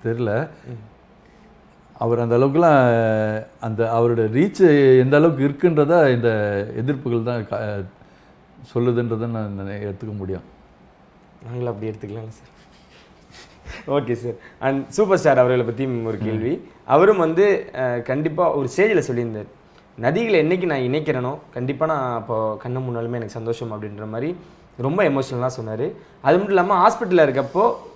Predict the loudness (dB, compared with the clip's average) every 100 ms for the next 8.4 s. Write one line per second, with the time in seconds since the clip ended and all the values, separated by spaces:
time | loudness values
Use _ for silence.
0 | -10 -4 -2 2 2 2 0 0 -2 -2
1 | -2 0 0 -2 -6 -6 -4 -4 -4 -6
2 | -8 -12 -10 -12 -14 -20 -20 -12 -2 -2
3 | 0 0 0 0 -2 -4 -4 -2 -2 -2
4 | -2 -2 -4 -6 -4 -2 0 2 2 0
5 | -4 -2 -2 -6 -6 -4 -4 -4 -4 -4
6 | -10 -8 -10 -10 -12 -12 -12 -12 -12 -12
7 | -16 -18 -12 -10 -8 -10 -14 _ -20 _
8 | -16 -10 -6 -6